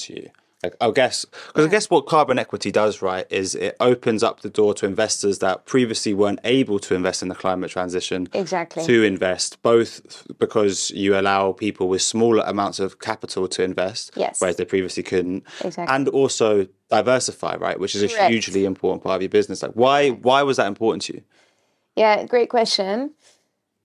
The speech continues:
Speaker 2: A few things. One, I think we need, uh, and, and it's not only I, uh, who thinks that we need, but we need a huge amount of capital to transition towards a net zero economy.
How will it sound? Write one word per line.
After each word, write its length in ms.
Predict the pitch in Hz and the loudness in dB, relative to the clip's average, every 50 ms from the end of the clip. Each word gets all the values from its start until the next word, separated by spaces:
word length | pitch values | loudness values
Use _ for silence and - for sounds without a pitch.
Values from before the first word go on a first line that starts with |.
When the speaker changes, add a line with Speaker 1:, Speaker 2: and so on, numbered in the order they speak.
| _ _ _ - | _ _ _ -8
Speaker 2:
A 40 | - | 0
few 160 | - 285 285 | 2 2 2
things. 380 | 277 262 220 202 196 185 - | 2 2 0 0 0 0 0
One, 320 | 208 220 240 254 269 277 302 | 2 2 2 4 2 2 0
I 180 | 277 - 247 | 0 0 0
think 280 | 233 - 254 254 254 - | 0 0 -2 -2 0 0
we 80 | 247 233 | 0 2
need, 360 | 233 226 226 220 214 202 202 - | 2 2 2 2 2 2 0 0
uh, 460 | - 202 196 190 190 190 190 190 185 180 - - 202 - - - | 0 2 2 4 4 4 4 2 2 -2 -6 -10 -14 -14 -10 -8
and, 160 | - 190 - - | -8 -8 -6 -6
and 200 | - 190 185 185 - | -4 -4 -4 -4 -4
it's 240 | - 190 180 - - | -4 -4 -4 -2 0
not 160 | 208 196 - - | 0 0 0 -2
only 220 | 190 190 190 190 | -2 -2 0 0
I, 480 | 185 180 185 196 196 190 - 62 62 - - | 0 2 2 2 2 0 -2 -4 -8 -8 -4
uh, 420 | - 147 175 180 180 185 180 180 185 | -2 0 2 2 4 4 2 2 2
who 100 | 196 190 | 2 2
thinks 300 | 190 196 185 185 180 - | 2 0 -2 0 0 0
that 100 | 190 151 | 2 2
we 140 | 156 185 | 2 2
need, 200 | 190 190 202 202 | 2 2 2 4
but 100 | 208 208 | 4 4
we 100 | 208 214 | 4 4
need 180 | 220 226 233 220 | 4 4 4 4
a 120 | - 233 | 2 0
huge 720 | 170 151 190 214 233 240 247 262 277 277 285 285 294 240 - | -2 0 2 4 4 6 6 6 8 8 8 8 6 4 4
amount 220 | 247 240 220 202 202 | 2 0 0 0 0
of 80 | 185 | 0
capital 640 | - 196 185 196 196 220 208 - 233 233 240 254 254 | 0 0 0 2 0 -2 -2 2 2 4 4 4 2
to 120 | 254 233 | 0 -2
transition 560 | 208 - - 196 196 175 175 185 180 - 185 180 | -4 -2 0 -2 0 0 0 0 0 -2 -4 -4
towards 360 | 180 - 175 170 175 170 170 | -4 -2 0 0 0 0 -2
a 40 | 175 | -2
net 200 | 175 165 160 - | -2 -2 -2 -2
zero 180 | - 170 165 | -2 -2 -2
economy. 440 | 165 160 165 165 170 170 190 214 | -2 -2 -4 -4 -4 -4 -4 -6